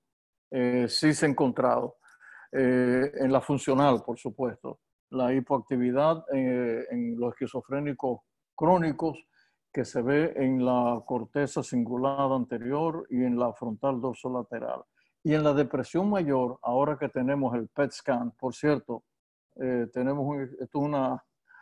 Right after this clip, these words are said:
eh, una propaganda gratuita a la Clínica Brea.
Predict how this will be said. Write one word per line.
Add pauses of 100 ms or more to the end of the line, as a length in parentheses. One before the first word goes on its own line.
(320)
eh,
una
propaganda
gratuita
a
la
Clínica
Brea.